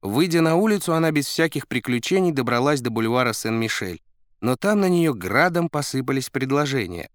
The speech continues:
От белых и коричневых, от чернокожих и желтолицых. Казалось, она попала в трясину, и её облепила мошкара. За несколько минут ей шёпотом преподали краткий, но выразительный урок по курсу простейшей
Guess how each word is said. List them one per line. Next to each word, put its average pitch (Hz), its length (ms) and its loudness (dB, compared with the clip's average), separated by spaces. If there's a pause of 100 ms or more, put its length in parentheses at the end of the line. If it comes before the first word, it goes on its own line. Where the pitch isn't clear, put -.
(120)
От 101 220 -4
белых 139 460 0
и 131 80 -4
коричневых, 117 800 -4
от 101 100 -6
чернокожих 117 760 -2
и 113 60 -2
желтолицых. 117 760 -4
Казалось, 147 520 -2
она 151 260 2
попала 143 460 0
в - 100 -12
трясину, 165 760 0
и 143 80 2
её 113 560 -2 (120)
облепила 101 580 -4
мошкара. 87 540 -6 (480)
За 135 140 0
несколько 165 380 0
минут 185 320 2
ей 139 140 2
шёпотом 143 600 0
преподали 139 520 0
краткий, 170 600 0
но 170 180 4
выразительный 123 840 0
урок 127 280 -2
по 107 140 -4
курсу 117 380 -6
простейшей 107 680 -4